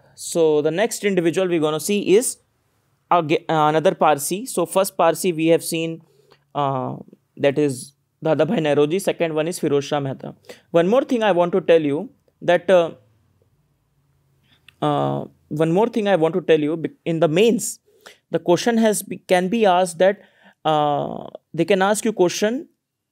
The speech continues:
class-wise. For example, they've already asked question, uh, the, uh, the involvement of the women or the contribution of women. They can ask you the contribution of the Parsis in the Indian national movement,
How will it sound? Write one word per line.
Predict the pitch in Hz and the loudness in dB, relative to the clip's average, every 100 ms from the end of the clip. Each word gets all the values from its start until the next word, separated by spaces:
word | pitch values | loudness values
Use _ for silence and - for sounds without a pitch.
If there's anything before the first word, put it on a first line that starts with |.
| _ _ | _ _
class-wise. | 202 196 196 160 - - - | 2 4 2 -2 -6 -8 -10
For | - | -4
example, | 156 139 185 190 160 165 - _ _ | -2 -2 -2 0 -2 -2 -10 _ _
they've | 143 165 | 0 4
already | 165 165 175 226 | 4 4 2 2
asked | 208 208 | 2 2
question, | 196 185 196 196 - | -2 0 -2 -4 -4
uh, | 165 160 151 | -2 -2 0
the, | 151 147 143 139 - _ _ 170 165 _ _ - | 2 2 0 -6 -14 _ _ -20 -20 _ _ -10
uh, | - 143 139 131 131 - | -6 -6 -6 -8 -10 -12
the | - 151 | -4 -2
involvement | 151 160 175 214 214 | 2 4 4 0 -2
of | 170 | 0
the | 175 | 0
women | 160 147 | 0 -2
or | 147 | -2
the | 160 | -2
contribution | 165 160 175 170 180 175 208 | -2 -2 -4 -4 -2 -2 -2
of | 202 160 | -2 -4
women. | 147 135 | -4 -2
They | 147 | -2
can | 180 165 | 0 0
ask | 175 190 196 | -2 -2 0
you | |
the | 190 | 0
contribution | 185 160 151 160 160 156 185 170 | 0 -2 -2 -2 0 0 -2 -2
of | 143 | -2
the | 175 226 - _ _ - | -2 -2 -8 _ _ 0
Parsis | 165 160 160 - 202 196 - | 2 2 0 -4 -2 -2 -4
in | 170 160 | -6 -4
the | 170 | -4
Indian | 165 160 160 156 | -4 -2 -2 0
national | 143 143 147 | -4 -6 -6
movement, | 139 131 117 - | -6 -6 -8 -12